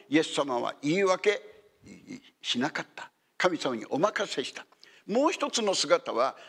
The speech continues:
イエス様は神様に絶対依存されたと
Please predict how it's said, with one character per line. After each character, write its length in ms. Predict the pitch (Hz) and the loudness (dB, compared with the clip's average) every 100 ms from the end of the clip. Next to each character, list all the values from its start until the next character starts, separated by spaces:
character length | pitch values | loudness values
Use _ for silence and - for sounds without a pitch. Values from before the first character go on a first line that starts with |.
| - | -14
イ 100 | 139 | 2
エ 60 | 170 | 2
ス 120 | - | 2
様 220 | 156 143 | -2 -2
は 280 | 110 139 220 - - _ | 0 -2 -2 -8 -20 _
神 240 | - 143 | 0 0
様 260 | 135 127 110 | 0 -2 -4
に 140 | 110 - _ _ | -8 -12 _ _
絶 380 | - 160 - - | 0 2 2 -4
対 280 | 226 226 220 - - | -2 -2 -4 -10 -4
依 100 | 190 | -2
存 340 | 170 269 262 | 2 2 0
さ 160 | - 214 | -4 -4
れ 120 | 156 | -4
た 140 | - | -8
と 140 | 117 | -12